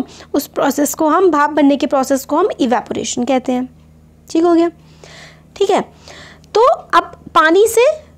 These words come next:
क्या हुआ, लिक्विड से क्या बनता है, लिक्विड से गैस बनती है। तो लिक्विड से गैस बनने के प्रोसेस को इवेपोरेशन कहते हैं। अब गैस से अगर गैस ठंडी हो गई, मतलब बहुत ही ठंडा टेम्परेचर हो गया, ठंड हो रही है काफ़ी ज़्यादा,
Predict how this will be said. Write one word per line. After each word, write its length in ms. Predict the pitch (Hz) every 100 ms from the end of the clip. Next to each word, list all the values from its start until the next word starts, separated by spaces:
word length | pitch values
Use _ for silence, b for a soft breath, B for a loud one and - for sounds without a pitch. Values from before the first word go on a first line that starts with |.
| -
क्या 100 | 311
हुआ, 200 | 311 427 571 -
लिक्विड 580 | 262 285 269 - 480 466
से 200 | - 381 554 370
क्या 120 | 330
बनता 300 | 339 330 370
है, 280 | 349 330 - - - 285
लिक्विड 360 | 269 359 403
से 140 | - 359
गैस 380 | 254 220 254
बनती 320 | 247 220 214 214
है। 140 | 220
तो 120 | 359
लिक्विड 420 | 302 294 - 440 440
से 120 | 415
गैस 320 | 330 349 370
बनने 180 | 381 370
के 120 | 381
प्रोसेस 420 | 381 359 339 392 -
को 100 | 427
इवेपोरेशन 680 | 285 214 226 226 220 240 240
कहते 280 | 240 220
हैं। 180 | 233 233 233 B B -
अब 160 | 440 440 240
गैस 420 | 247 240 359 392 403
से 300 | 294 240 320 B B -
अगर 200 | 302 427
गैस 380 | 302 277 392 -
ठंडी 300 | 330 311 359
हो 120 | 359
गई, 140 | 233 233
मतलब 200 | 285 294
बहुत 240 | 302 302
ही 40 | 359
ठंडा 240 | 311 285
टेम्परेचर 460 | 285 262 269 277 277
हो 80 |
गया, 260 | 311 427 330 -
ठंड 200 | - 320
हो 60 | 302
रही 100 | 226
है 80 | 254
काफ़ी 260 | 262 254
ज़्यादा, 320 | 262 254 254